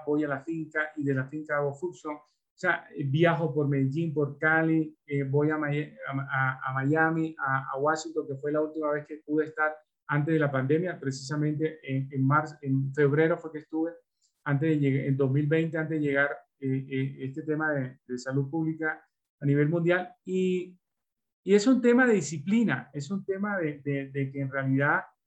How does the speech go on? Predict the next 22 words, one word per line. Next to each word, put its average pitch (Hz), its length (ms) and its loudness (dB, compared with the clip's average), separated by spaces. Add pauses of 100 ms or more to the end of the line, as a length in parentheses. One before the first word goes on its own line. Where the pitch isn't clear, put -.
tenemos 151 340 0
que 185 80 0
organizarnos, 156 640 0
que 143 280 -4
es 143 420 -4
la, 143 320 -2
sería 143 240 -2
la 170 120 0
tercera 160 420 -2
acción, 156 600 -6
organización. 147 840 0
Organiza 190 640 0
tu 160 160 -6
tiempo, 151 520 -2 (360)
organiza 202 460 2
tu 180 180 2
rol, 165 480 4
organiza, 160 680 -4 (260)
organízate 185 520 0
en 151 140 -2
función. 226 460 0 (580)
Y 190 500 4